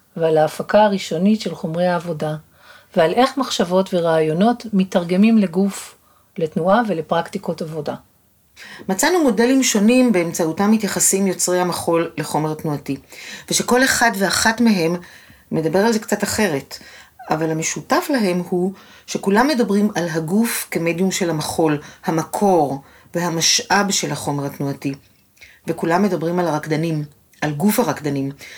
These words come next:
Speaker 2: ועל המפגש עם הגופים של הרקדנים, כעל מקום מרכזי בתהליכי ההפקה של חומר תנועתי. מכאן עלו שאלות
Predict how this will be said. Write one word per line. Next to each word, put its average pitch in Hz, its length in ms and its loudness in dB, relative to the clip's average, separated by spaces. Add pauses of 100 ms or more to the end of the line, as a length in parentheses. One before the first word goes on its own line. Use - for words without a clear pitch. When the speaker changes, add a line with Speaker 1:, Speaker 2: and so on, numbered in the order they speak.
(200)
Speaker 2:
ועל 170 160 0
המפגש 165 560 0
עם 220 80 4
הגופים 190 540 2
של 202 160 2
הרקדנים, 156 580 -2 (560)
כעל 160 220 0
מקום 160 360 2
מרכזי 208 440 2
בתהליכי 180 800 -2
ההפקה 170 640 0 (360)
של 156 180 -4
חומר 151 320 -4
תנועתי. 147 460 -6 (640)
מכאן 359 540 2
עלו 220 200 4
שאלות 262 600 2